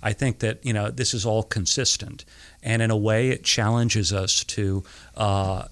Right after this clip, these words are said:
you know, better understand what we believe. And it puts people in a position where they have to think, which I think is good. Ultimately, yes, there's a lot of reaction, and I think we've seen a lot of reaction. Trump is a product of reaction,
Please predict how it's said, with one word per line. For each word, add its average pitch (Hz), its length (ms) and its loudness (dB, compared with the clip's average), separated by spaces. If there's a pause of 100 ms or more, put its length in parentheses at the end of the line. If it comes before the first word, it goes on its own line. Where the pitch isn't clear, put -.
(120)
you 135 140 0
know, 113 100 2
better 120 360 2
understand 107 560 2
what 101 180 0
we 101 160 2
believe. 95 720 0 (400)
And 101 500 0
it - 180 -4
puts - 280 -2
people 127 400 -2
in 110 100 2
a 104 60 -4
position 120 520 0
where 107 140 0
they 107 160 0
have 104 220 -2
to 104 80 -4
think, 160 360 -4
which - 200 -6
I 123 80 0
think 170 200 -4
is 113 140 0
good. - 400 -2 (520)
Ultimately, 104 640 -4
yes, 123 360 0
there's 110 220 -4
a 110 40 -2
lot 110 240 0
of 117 140 -4
reaction, 95 720 0 (380)
and 101 120 -4
I 104 80 0
think 135 220 -4
we've 110 160 -2
seen 214 260 0
a 151 40 2
lot 95 200 0
of 104 160 -4
reaction. 110 420 -4
Trump - 320 0
is 110 120 0
a 104 60 -2
product - 540 -2
of - 140 -12
reaction, - 600 -6